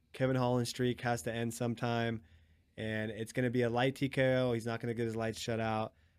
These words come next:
but I'm gonna go Derek Brunson on this one. The underdog gets the win. It's stiff competition for Kevin Holland. I could see it going both ways, but at the end of the day, I'm going fourth round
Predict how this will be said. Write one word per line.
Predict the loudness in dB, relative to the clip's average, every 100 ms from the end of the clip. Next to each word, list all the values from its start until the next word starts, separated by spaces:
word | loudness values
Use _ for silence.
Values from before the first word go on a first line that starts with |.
| _ _
but | -4 -4 -4
I'm | -6
gonna | -2
go | -2 -4
Derek | -4 -4 -4
Brunson | -6 -8 -6
on | -8
this | -8 -8
one. | -8
The | -8
underdog | -6 -2 -2 -2
gets | -4
the | -4 -2
win. | 2 2 2 -2 -8 _ _ _
It's | -14 -10
stiff | -2 -2
competition | 0 -4 0 -2 -2 -4
for |
Kevin | -2 0
Holland. | 0 2 0
I | -2
could | -4 -2
see | 2
it | 2
going | 4 4
both | 4 2
ways, | 4 4 4 2
but | -4
at | -4
the |
end | -4
of |
the | -2
day, | -2 -2 -2 -6
I'm | -8 -6
going | -6 -6 -10 -16 _ _ _ _ _ _ _ _ _
fourth | 0 2 2
round | 0 0 0 -4